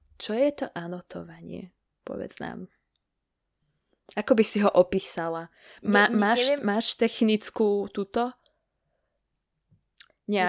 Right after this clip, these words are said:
Speaker 1: Nejakú
Speaker 2: je to písanie do kníh. <laughs> Alebo respektíve, mm, písanie poznámok do kníh, označ-, o-, o-, spoz-,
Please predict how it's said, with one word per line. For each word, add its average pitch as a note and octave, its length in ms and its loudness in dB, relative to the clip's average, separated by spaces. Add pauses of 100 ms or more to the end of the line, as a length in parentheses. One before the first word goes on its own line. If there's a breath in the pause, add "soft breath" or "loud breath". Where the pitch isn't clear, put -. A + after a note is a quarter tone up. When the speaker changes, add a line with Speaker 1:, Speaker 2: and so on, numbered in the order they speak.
Speaker 1:
Nejakú F#3+ 560 0 (300)
Speaker 2:
je A3+ 160 -4
to A3+ 100 -4
písanie G#3+ 560 -8
do F3+ 100 -6
kníh. F3 360 -16 (840)
<laughs> - 1600 -12
Alebo A#3+ 340 2
respektíve, A#3 920 -4 (160)
mm, G3+ 400 -12 (640)
písanie A#3 400 -4
poznámok A#3 640 -4
do D#4 100 0
kníh, E4 380 -14
označ-, A#3+ 480 -4 (400)
o-, - 80 -4
o-, - 160 -18 (480)
spoz-, - 560 -8